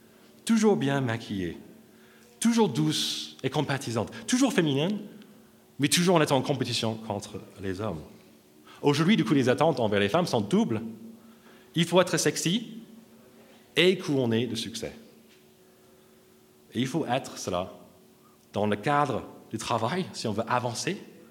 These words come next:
et dans le cadre privé aussi, si on veut espérer un jour attirer le regard d'un homme. Il y a une compétition perpétuelle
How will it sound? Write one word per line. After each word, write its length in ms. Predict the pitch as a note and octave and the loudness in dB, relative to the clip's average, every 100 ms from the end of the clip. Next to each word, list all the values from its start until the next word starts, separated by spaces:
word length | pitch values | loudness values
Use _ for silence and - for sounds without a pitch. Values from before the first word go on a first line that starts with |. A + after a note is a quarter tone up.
| - - - - - - - - | -20 -20 -20 -20 -20 -20 -20 -10
et 80 | B2 | -4
dans 100 | C3 | -2
le 80 | D3+ | -2
cadre 180 | F3+ D#3 | -4 -6
privé 300 | - F#3 F3 | -4 0 2
aussi, 220 | E3+ E3+ | 2 -2
si 140 | - | -2
on 60 | A#2 | -2
veut 320 | A2+ B2+ A2+ A#2 | -2 -2 -2 -6
espérer 340 | A2+ E3 C3+ | -2 -2 0
un 200 | C3 C3+ | -2 -2
jour 240 | A#2 B2+ | 0 0
attirer 380 | G#2+ G2+ C3 B2 | -2 -2 -2 0
le 60 | A2+ | 0
regard 420 | G2 A2 G#2 A2 - - - | 0 0 0 -6 -16 -20 -16
d'un 280 | F#2+ G2+ G2 | -4 -2 0
homme. 220 | G#2+ F2+ D2+ - - - - - _ _ _ _ _ _ - _ | 0 -2 -8 -14 -20 -20 -20 -20 _ _ _ _ _ _ -20 _
Il 100 | E3 | 0
y 80 | E3 | 4
a 100 | F#3+ | 4
une 100 | D#3+ | 2
compétition 600 | - F3+ D3+ - - D3 - - | 0 0 0 0 2 0 -2 0
perpétuelle 840 | G#3+ G3+ G3+ F#3+ - E3 D#3 A2 | 2 4 2 2 4 6 6 4